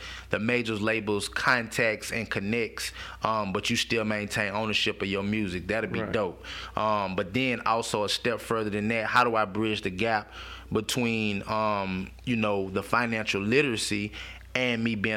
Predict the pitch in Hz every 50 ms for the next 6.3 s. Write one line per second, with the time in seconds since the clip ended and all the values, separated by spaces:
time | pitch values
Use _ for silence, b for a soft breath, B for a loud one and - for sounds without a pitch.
0 | 107 104 95 - - 127 127 110 95 90 - - - - - 107 107 101 95 92
1 | B B B B B - 110 110 110 98 95 123 131 131 131 127 123 120 117 110
2 | 98 110 110 107 98 110 120 120 - - 113 107 98 107 113 107 101 - 117 101
3 | 95 - - 123 120 117 107 95 98 104 107 107 104 101 98 98 101 98 98 -
4 | - - 123 127 123 113 98 101 98 95 98 107 98 95 95 95 98 107 113 113
5 | 110 110 101 - - - - 113 113 110 107 98 95 98 101 107 110 107 101 107
6 | 107 104 104 101 98 98